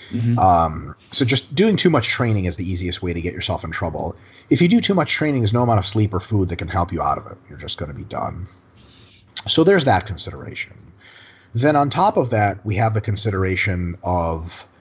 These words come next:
Speaker 2: uh, practicing good, sound recovery strategies and modalities, getting enough sleep, food, relaxation, and so on and so forth.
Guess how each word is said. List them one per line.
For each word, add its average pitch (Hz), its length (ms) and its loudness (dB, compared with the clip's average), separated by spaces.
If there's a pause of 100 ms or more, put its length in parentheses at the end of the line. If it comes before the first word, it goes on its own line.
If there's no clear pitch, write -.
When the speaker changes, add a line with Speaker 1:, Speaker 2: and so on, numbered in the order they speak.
(340)
Speaker 2:
uh, 87 360 6
practicing 110 560 0
good, 101 480 0
sound 123 340 0
recovery 98 380 0
strategies 85 500 -4
and 85 100 -8
modalities, 80 760 -4
getting 90 240 0
enough 82 200 -4
sleep, 143 460 0
food, 131 680 4
relaxation, 101 1040 0
and 82 200 -6
so 95 140 -2
on 82 80 -2
and 82 100 -6
so 104 160 0
forth. 92 500 -2